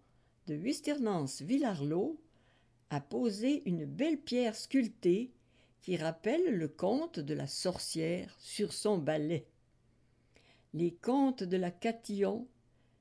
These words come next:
c'est sûrement quelque chose de béni pour Dominique Paquier, lui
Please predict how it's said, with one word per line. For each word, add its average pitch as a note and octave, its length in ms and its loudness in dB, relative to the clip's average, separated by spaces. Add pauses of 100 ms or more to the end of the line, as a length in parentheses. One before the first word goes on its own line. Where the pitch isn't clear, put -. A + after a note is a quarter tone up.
c'est A#3+ 220 0
sûrement B3+ 440 0
quelque A3+ 280 -4
chose A3 420 0
de D3+ 140 0
béni F#3+ 800 6 (640)
pour F3+ 200 2
Dominique A#3 560 4
Paquier, F3 580 0 (640)
lui A#3 440 6